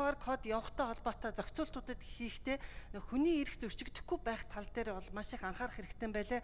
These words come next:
Тэр хүний эрхийн үндэсний комиссоос Улсын онцгой комиссийн хуралдаанд оролцож, за, ямар нэгэн шийдвэр гаргахад бас нэг байр суурь илэрхийлээд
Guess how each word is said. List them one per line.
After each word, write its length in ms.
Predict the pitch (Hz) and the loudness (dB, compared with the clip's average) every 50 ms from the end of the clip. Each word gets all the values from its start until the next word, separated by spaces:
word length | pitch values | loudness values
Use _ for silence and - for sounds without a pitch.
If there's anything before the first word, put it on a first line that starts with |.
| - - - - - - - - - | -2 -6 -8 -8 -8 -8 -8 -6 -4
Тэр 80 | 262 247 | -4 -2
хүний 320 | - - 247 277 320 320 | -2 2 4 4 4 4
эрхийн 160 | - - 320 277 | 4 2 0 0
үндэсний 320 | 262 - - - 285 277 | 0 -2 -2 -2 -2 -2
комиссоос 560 | - - 233 220 - - 294 320 302 - - - - - | 0 -2 -2 -2 0 2 2 2 0 -2 -6 -8 -6 -6
Улсын 320 | - - - - 294 269 254 | -6 -4 0 2 2 2 2
онцгой 240 | - - - 294 - | 2 4 4 4 4
комиссийн 480 | - 240 247 - - - 277 285 262 - - | 4 -2 -2 -2 -2 0 0 0 0 0 -2
хуралдаанд 480 | 214 226 233 226 - - 285 277 269 - - | -2 0 -2 0 4 4 6 6 6 2 2
оролцож, 560 | - 190 214 226 - - - - - - - - - - - - | 2 2 2 0 -2 -4 -6 -6 -6 -6 -6 -6 -8 -8 -8 -4
за, 60 | - 214 | 0 0
ямар 240 | 214 214 254 285 | 2 2 2 2
нэгэн 240 | 269 262 240 254 226 | 0 0 0 -2 -2
шийдвэр 320 | - - 247 240 262 240 214 | -2 -2 -2 -2 -2 -2 0
гаргахад 320 | 226 202 - - 226 - | 0 -2 0 -2 -4 -2
бас 240 | - 196 - - 240 | -2 -4 -2 -2 -4
нэг 160 | 247 196 190 | -4 -2 0
байр 160 | 214 214 226 | 0 0 0
суурь 320 | 220 - - 220 208 208 208 | 0 -2 -4 -2 0 0 0
илэрхийлээд 480 | 202 - 208 - 220 208 - 240 233 | 0 -2 -4 -4 -4 -2 0 0 0